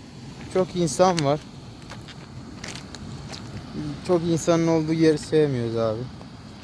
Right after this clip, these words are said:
Hem biz rahatsız oluyoruz, hem onlar rahatsız olabilir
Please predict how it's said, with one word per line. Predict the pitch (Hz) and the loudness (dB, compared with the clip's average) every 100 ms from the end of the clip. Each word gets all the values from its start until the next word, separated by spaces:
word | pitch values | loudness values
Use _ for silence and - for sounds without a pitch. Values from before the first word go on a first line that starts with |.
| - - - - | -16 -14 -10 0
Hem | 165 165 | 4 6
biz | 170 156 | 4 6
rahatsız | 151 139 - | 8 6 4
oluyoruz, | 143 131 131 127 | 2 2 2 2
hem | 156 151 | 0 2
onlar | 151 151 151 147 | 2 4 4 6
rahatsız | 147 139 - | 4 4 4
olabilir | 147 143 139 139 | 4 4 4 2